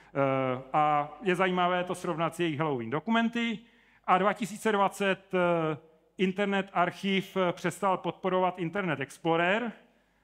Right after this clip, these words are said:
Microsoft o jeho konci řekl dávno, že ho přestane podporovat.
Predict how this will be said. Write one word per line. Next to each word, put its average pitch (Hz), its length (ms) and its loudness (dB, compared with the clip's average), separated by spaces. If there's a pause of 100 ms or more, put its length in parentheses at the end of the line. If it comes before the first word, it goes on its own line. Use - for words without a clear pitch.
(400)
Microsoft 180 600 0 (160)
o 175 320 2
jeho 170 240 2
konci 175 520 0
řekl 170 300 -2
dávno, 131 460 0
že 175 120 -4
ho 165 100 -2
přestane 170 440 -4
podporovat. 165 840 0